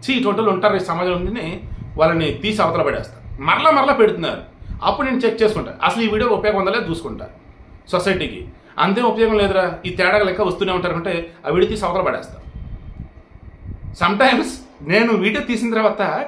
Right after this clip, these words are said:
నేను ఇచ్చిన ఇన్ఫర్మేషన్ కరెక్ట్ అని తెలిసిన సందర్భాలు కూడా ఉన్నాయి నాకు, కానీ ఏం చేస్తాం? తేడా గాళ్ళకి సంబంధించో లేదన్నప్పుడు ఈ పొలిటికల్ కొంత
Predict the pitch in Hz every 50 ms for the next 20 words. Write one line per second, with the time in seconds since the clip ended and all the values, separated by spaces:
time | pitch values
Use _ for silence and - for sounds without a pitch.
0 | - - - - - - 196 226 247 - 294 262 233 277 294 294 - 226 226 226
1 | - 262 254 262 262 - 247 247 - 233 220 240 226 220 233 240 254 233 202 180
2 | 160 - - - - - - - - - - - - - - - 247 247 247 285
3 | 285 269 302 277 - - 330 339 330 330 - - - - - - - - - -
4 | - 233 254 269 285 269 254 254 254 247 233 233 - 233 214 208 214 214 208 220
5 | 262 240 220 214 208 208 208 - 220 202 196 208 202 - - - - - - -
6 | - - - - - - - - 180 175 180 214 220 214 220 220 226 220 208 202